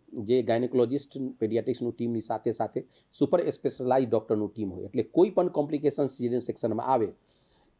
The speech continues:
આ આપનું ત્યાંથી, અ, સુપર સ્પેશિયલાઇઝની મ-,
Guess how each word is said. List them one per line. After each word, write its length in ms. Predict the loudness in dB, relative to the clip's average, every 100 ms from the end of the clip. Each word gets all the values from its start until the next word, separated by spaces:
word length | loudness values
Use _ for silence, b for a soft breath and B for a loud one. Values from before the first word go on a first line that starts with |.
| _
આ 340 | -2 -2 0 -2
આપનું 360 | -2 0 0
ત્યાંથી, 580 | 0 -2 -4 -4 -4 -6 _ -10
અ, 60 | -6 -4 -4 -6 -6 -6
સુપર 260 | -2 0 -2
સ્પેશિયલાઇઝની 720 | -4 -8 -4 0 2 2 -2
મ-, 160 | -4